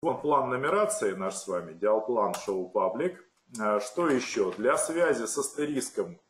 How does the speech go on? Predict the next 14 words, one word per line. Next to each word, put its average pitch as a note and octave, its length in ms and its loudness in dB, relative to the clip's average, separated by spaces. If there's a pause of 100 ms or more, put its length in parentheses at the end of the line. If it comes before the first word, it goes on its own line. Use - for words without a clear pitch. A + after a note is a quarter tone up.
имеется A2 1000 -4
вот A#2 200 -8
такой B2 300 0
вот F2+ 220 -4
коннектор. C3 640 -2 (380)
Вернее, A2 320 0
для G#2 180 0
связи G#2 400 0
с - 120 -8
OpenFire F#2+ 800 -2
имеется F#2 420 -6
вот F2 140 -8
такой G2 280 -4
коннектор, F#3+ 600 -2